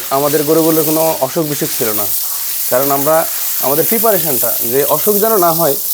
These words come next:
প্রাণীগুলো সুস্থ যাতে থাকে, সেই প্রিপারেশন আমরা নিতাম। এই কারণে আমাদের গরুগুলো একদম ফ্রেশ, সতেজ,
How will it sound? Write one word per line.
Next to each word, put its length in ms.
প্রাণীগুলো 460
সুস্থ 300
যাতে 240
থাকে, 320
সেই 120
প্রিপারেশন 500
আমরা 180
নিতাম। 360
এই 120
কারণে 320
আমাদের 280
গরুগুলো 360
একদম 420
ফ্রেশ, 220
সতেজ, 380